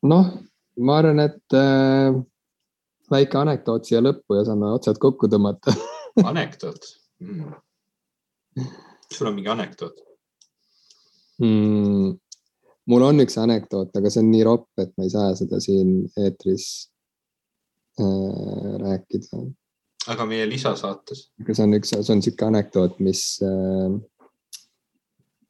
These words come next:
Speaker 1: ma, mul ei jää anekdoodid üldse hästi meelde. Ma ei tea, kuidas sinuga
Speaker 2: See
Speaker 1: on, aga,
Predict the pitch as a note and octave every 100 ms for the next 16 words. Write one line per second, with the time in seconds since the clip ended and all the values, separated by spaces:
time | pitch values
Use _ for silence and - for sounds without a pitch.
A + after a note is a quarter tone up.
0 | _ _ _ _ - A2 G#2+ A#2+ B2 B2
1 | B2+ B2+ C3+ A#2+ G2 F2+ G2 A2 - F#2+
2 | F2+ F2+ F2+ F#2+ - G#2 - - F#2 F2
3 | F2 F#2 G#2+ F#2+ F2+ F2+ G2+ A#2+ - -
4 | G2 F#2 F#2+ F#2+ F#2 - G2+ F#2 F#2 F#2
5 | F#2+ F#2+